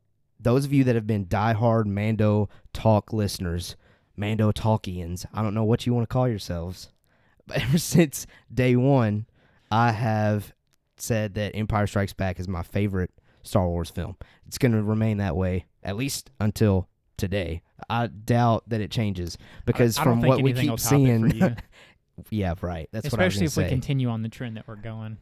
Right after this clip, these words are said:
Speaker 1: True. <laughs> So I'm gonna let you lead this first, 'cause I know you don't have as great a feelings for Empire as I do.
Speaker 2: And it's also been a hot minute since I've seen that movie.
Speaker 1: Sure,
Speaker 2: I, I
Speaker 1: yeah.
Speaker 2: wa-, I watched a few of 'em.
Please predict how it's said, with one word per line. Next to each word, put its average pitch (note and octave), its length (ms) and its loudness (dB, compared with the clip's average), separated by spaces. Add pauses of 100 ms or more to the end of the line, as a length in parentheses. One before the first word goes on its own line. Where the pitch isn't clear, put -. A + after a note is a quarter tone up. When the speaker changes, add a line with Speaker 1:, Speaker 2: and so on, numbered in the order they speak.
Speaker 1:
True. D#2+ 340 -2
<laughs> - 60 -6 (600)
So G#2+ 320 4
I'm B2 140 2
gonna C3+ 200 6
let B2 360 -2
you B2 200 6
lead A2 220 0
this G2+ 180 -2
first, - 480 -4 (140)
'cause A#2 140 -6
I B2 40 -2
know B2+ 80 4
you C3 160 6
don't C#3+ 220 4 (200)
have B2 420 -2
as A#2 300 -6
great A2 260 -4
a G#2+ 40 -4
feelings A2 480 -4
for - 160 -6
Empire A2+ 520 0
as G2 280 -6
I F#2+ 120 -2
do. B2+ 300 4
Speaker 2:
And E3 140 -2
it's D#3+ 80 -6
also F#3+ 360 0
been D3+ 460 -4 (220)
a B2 160 -10
hot D3 400 -8
minute C3+ 340 -10
since A#2+ 180 -14
I've A2+ 140 -12
seen A2+ 400 -12 (240)
that A#2+ 200 -10
movie. G#2+ 340 -10 (180)
Speaker 1:
Sure, G3+ 240 0
Speaker 2:
I, D3 60 6
I - 60 -
Speaker 1:
yeah. F3 120 6
Speaker 2:
wa-, G#3 160 4
I E3+ 80 0
watched F3 300 0
a E3 60 -2
few D#3 260 0
of - 20 0
'em. D#3 140 -6